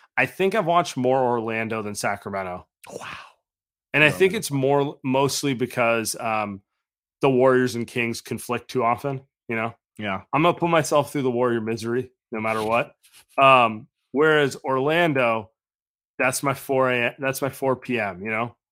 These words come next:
Speaker 1: Watching the end of the workday, halftime,
Speaker 2: Right.
Speaker 1: it's five something,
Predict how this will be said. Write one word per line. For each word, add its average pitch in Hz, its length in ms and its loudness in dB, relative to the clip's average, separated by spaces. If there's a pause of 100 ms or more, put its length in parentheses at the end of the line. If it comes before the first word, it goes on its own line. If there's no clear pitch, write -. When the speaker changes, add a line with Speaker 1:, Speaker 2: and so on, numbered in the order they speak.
Speaker 1:
Watching 131 420 0
the 127 140 -6
end 131 140 -2
of 131 80 0
the 123 80 0
workday, 123 760 -2 (260)
halftime, 123 640 2
Speaker 2:
Right. 107 80 -6
Speaker 1:
it's - 100 -12
five 120 380 0
something, 113 580 -6